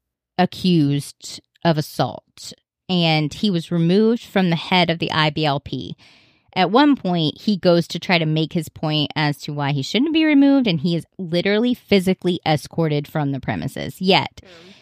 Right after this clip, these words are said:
Speaker 1: this program, his teachings, everything he created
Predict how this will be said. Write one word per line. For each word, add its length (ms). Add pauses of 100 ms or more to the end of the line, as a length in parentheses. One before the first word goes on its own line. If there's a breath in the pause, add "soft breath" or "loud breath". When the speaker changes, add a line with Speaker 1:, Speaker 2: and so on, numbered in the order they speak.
(180)
Speaker 1:
this 260
program, 800
his 300
teachings, 840
everything 480
he 160
created 720